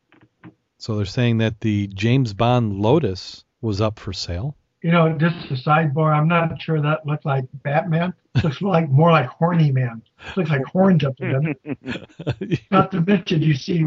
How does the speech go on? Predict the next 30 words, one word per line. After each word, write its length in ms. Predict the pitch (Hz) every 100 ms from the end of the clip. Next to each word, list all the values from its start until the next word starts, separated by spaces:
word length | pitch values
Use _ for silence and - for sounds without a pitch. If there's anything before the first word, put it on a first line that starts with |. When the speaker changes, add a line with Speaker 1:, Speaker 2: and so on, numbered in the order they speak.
| 143
Speaker 2:
what's 260 | - 165 -
around 400 | 127 151 160 131
him. 120 | 123
I 120 | 139
don't 200 | 143 131
know. 160 | 135 131 339 - _ _ _ _ - - _ - - _ _ _ _ _ -
Speaker 1:
I'm 340 | - 143 175
gonna 140 | 190
say 300 | 143 - 147
that 260 | 139 123 120
if 160 | 127 -
you 160 | 143 -
add 260 | 127 139
the 120 | 127 123
ages 380 | 123 143 135
of 140 | 120 110
all 160 | 120
the 80 | 123
girls 300 | 104 123 127
around 400 | 120 110 120 139
him, 260 | 160 170 185 _
they 120 | 135
probably 400 | 123 147 139 135
didn't 240 | 120 131 123
equal 300 | 139 117 110
his. 480 | 90 135 113 104 92 - - _
<laughs> 1800 | 170 - _ - _ - _ - _ - _ _ _ _ _ _ _ _
Speaker 2:
That's 200 | 160 160
probably 540 | - 196 190 180 196 180
true. 340 | - 170 127